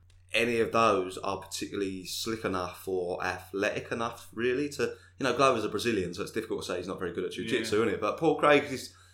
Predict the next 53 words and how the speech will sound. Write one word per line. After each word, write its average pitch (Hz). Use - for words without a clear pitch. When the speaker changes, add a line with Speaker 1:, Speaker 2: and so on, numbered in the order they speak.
Speaker 1:
you 135
know, 123
he's 117
going 135
out 131
there 110
to 104
rip 110
people's 98
arms 123
off, 87
and 98
that's, -
like, 104
a -
different, 101
different 110
level, 113
really. 95
Like, 104
he's, 104
he's 110
like, 104
he 110
pull, 147
like, 120
you 131
know, 95
he 98
pulls 135
guard. 131
You've 92
got -
to 117
be -
confident 110
to 127
do 127
that -
because 95
you're, 98
you're 107
on 110
the 104
bottom. 110
You 95
could 104
get -
your 95
head 110
smashed -
in. 82
So 87